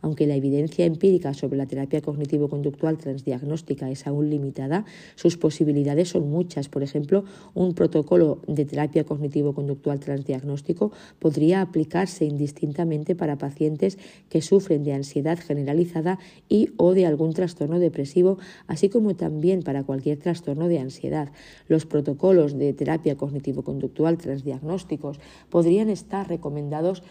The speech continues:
para los pacientes con varios diagnósticos, trastorno de ansiedad y otro depresivo, y también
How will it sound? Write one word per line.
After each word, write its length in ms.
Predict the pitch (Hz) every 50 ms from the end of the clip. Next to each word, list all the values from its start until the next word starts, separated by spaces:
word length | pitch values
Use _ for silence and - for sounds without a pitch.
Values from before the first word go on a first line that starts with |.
| - - _ -
para 180 | - 180 202 214
los 180 | 214 190 175
pacientes 640 | - - - 139 - - 165 165 165 - 185 175 -
con 220 | - 156 151 139
varios 340 | 143 143 147 160 165 160 160
diagnósticos, 760 | 143 135 135 - 165 170 175 170 - 139 127 - 131 135 - - - - - _
trastorno 500 | - - 160 151 156 - 143 139 143 135
de 100 | 135 139
ansiedad 460 | 135 135 131 - - 143 160 185 208 -
y 140 | - - 156
otro 240 | 151 143 147 151 143
depresivo, 600 | 143 135 139 139 139 139 - 190 175 165 143 -
y 100 | - -
también 460 | - 220 220 214 180 180 185 196 196